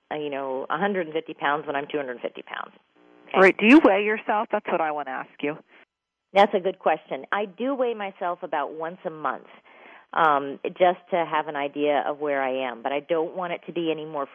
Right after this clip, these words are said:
Speaker 1: frequent than that, because I don't want my focus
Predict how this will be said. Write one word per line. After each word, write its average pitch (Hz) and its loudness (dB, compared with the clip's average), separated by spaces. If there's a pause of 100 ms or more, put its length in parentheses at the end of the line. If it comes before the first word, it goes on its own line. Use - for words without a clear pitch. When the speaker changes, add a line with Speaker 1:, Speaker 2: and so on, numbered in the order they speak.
Speaker 1:
frequent 240 -4
than 165 -4
that, 143 -2 (360)
because 175 4 (300)
I 180 4
don't 208 0
want 202 -4
my 160 -8 (100)
focus 185 2